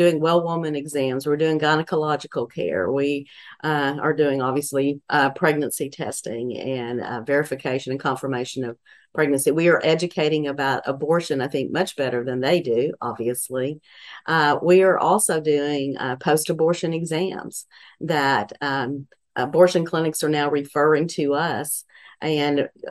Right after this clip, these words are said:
because we saw a need that women so often were not going back for those exams 'cause they did not wanna walk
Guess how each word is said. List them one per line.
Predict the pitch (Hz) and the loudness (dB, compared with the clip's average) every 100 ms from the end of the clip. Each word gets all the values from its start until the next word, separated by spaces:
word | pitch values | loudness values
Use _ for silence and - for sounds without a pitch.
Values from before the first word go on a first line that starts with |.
| - | -14
because | - 202 185 | 0 2 4
we | 202 | 4
saw | - 185 180 | 6 6 6
a | |
need | 170 170 170 | 4 2 2
that | 160 127 | 4 2
women | 165 165 156 | 2 0 0
so | 160 143 143 | 0 0 0
often | - 143 147 151 139 | 0 0 0 -4 -4
were | 143 147 | -2 0
not | 143 151 | 0 0
going | 147 156 151 147 | 0 0 0 -2
back | 143 139 139 - | -2 -2 -2 -4
for | 160 | -6
those | 143 139 139 | -2 -2 -2
exams | 143 139 139 143 | -4 -2 -2 -4
'cause | - 139 | -4 -4
they | 131 | -2
did | 139 143 | -2 -2
not | 127 - | -4 -4
wanna | 135 | -4
walk | 131 123 117 - | -4 -4 -4 -8